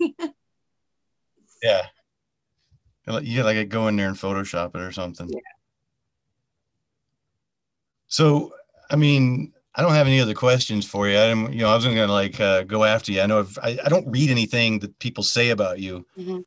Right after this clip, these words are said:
Speaker 2: uh, you know, just compared you to the other candidate. And I was like, "I'm voting for Katie." I don't, you know, like, these old people that I don't like, don't like you.
Speaker 1: Yeah.
Speaker 2: And that's, that's really fine with me.
Speaker 1: Probably
Speaker 2: So,
Speaker 1: a reason.
Speaker 2: <laughs> like,
Speaker 1: <laughs>
Speaker 2: yeah. So, I mean, if, if,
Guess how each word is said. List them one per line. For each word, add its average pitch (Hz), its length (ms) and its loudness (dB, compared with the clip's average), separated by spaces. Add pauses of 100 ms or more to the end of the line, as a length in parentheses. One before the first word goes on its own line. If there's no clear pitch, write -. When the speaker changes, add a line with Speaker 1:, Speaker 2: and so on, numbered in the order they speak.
(120)
Speaker 2:
uh, 95 540 0
you 135 280 -10
know, 107 80 -8
just 101 180 -4
compared 107 340 -4
you 101 80 -6
to 101 60 -4
the 92 120 -6
other 95 140 -4
candidate. 98 480 -4
And 92 100 -10
I 90 80 -6
was 92 160 -8
like, 87 200 -4 (160)
"I'm 85 100 -16
voting 87 260 -8
for 87 140 -18
Katie." 87 360 -6
I 90 60 0
don't, 90 180 -4
you 98 100 -6
know, 92 80 -6
like, 87 240 -8 (760)
these 107 140 -2
old 120 360 0
people 127 300 -2
that 110 100 6
I 113 60 6
don't 113 140 2
like, 107 320 0
don't 123 140 0
like 117 240 2
you. 143 180 -4 (200)
Speaker 1:
Yeah. 247 220 -2
Speaker 2:
And 82 100 -10
that's, - 440 -2 (680)
that's 127 200 -4
really 113 160 -4
fine 123 340 0
with 101 80 -6
me. 120 180 -2
Speaker 1:
Probably 269 300 4
Speaker 2:
So, - 60 -8
Speaker 1:
a 175 140 4
reason. 220 200 -8
Speaker 2:
<laughs> - 0 -
like, 147 220 0 (200)
Speaker 1:
<laughs> 330 120 -2 (640)
Speaker 2:
yeah. 131 240 4 (260)
So, 143 120 2
I - 20 4
mean, 139 180 4
if, 151 40 -6 (220)
if, - 0 -